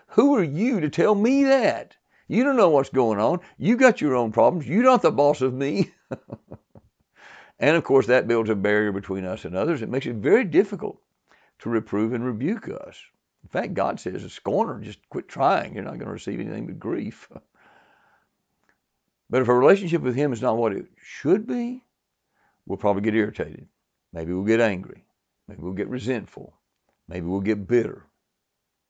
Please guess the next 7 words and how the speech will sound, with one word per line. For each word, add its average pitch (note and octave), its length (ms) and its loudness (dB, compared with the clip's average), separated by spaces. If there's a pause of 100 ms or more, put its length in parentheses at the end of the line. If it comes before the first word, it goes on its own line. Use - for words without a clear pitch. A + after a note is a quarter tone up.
(920)
So B2+ 240 2
there's D#3+ 220 4
difficulty B2+ 800 2 (160)
on A2 120 -4
the G2+ 80 -2
receiving G2+ 640 -4
end. - 180 -16